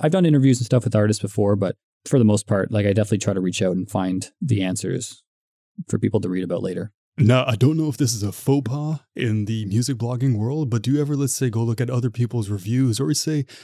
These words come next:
Speaker 2: a YouTube video and go down the comments? 'Cause sometimes in those music videos, people really dive into what it might mean just to expand your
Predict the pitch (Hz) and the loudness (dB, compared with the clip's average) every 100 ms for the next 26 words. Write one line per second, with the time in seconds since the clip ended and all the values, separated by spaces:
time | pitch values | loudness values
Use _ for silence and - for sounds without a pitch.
0 | - - 120 180 - 170 110 113 127 120 | -6 0 2 2 2 0 0 0 0 0
1 | 135 135 139 139 123 - 139 143 107 - | 0 0 -2 -2 -2 -4 -2 0 0 -4
2 | - 185 190 185 131 139 139 117 151 156 | -6 -4 -2 0 0 0 0 -2 -2 -2
3 | 110 107 113 - 156 - 107 120 135 95 | -4 -4 -6 -4 -4 -2 -2 -2 -4 -4
4 | 104 110 120 101 113 113 107 - 101 101 | -4 -2 -2 -2 0 0 -2 -4 -6 -6
5 | - _ _ - 101 117 120 110 113 98 | -10 _ _ -8 -2 0 2 0 -2 -2
6 | 127 127 110 180 - 196 175 - 151 - | 0 0 2 0 0 -2 -2 -6 -8 -8
7 | - 127 139 139 107 117 120 120 110 | -4 -2 0 0 2 0 0 0 -4